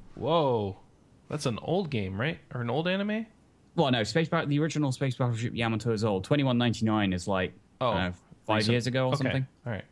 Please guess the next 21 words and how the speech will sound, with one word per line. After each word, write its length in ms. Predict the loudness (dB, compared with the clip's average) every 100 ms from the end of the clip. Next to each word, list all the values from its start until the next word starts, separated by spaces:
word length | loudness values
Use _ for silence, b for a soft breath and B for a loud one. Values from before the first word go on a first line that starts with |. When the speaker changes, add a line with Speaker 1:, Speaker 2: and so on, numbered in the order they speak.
| b b b
Speaker 2:
It's 160 | 0 2
like 200 | 2 2
a, 340 | 2 0 -2 -2
a 100 | 0
modern 400 | 2 2 0 0
retelling 560 | 0 -2 -2 0 0
of 100 | -2 -4
the 120 | -4
original 400 | -2 -2 -2 2
Speaker 1:
So 120 | 4
they're 120 | 4
Speaker 2:
series. 120 | 4 4
Speaker 1:
putting 320 | 4 2 0
just 240 | 0 0
the 60 | -2
s-, 200 | -2 -6 -4
the, 160 | -2 -2 -8 -20 -20 -6
the 80 | -4
space 400 | 0 2 2 4
submarine 480 | 2 2 0 2 0
in? 240 | -2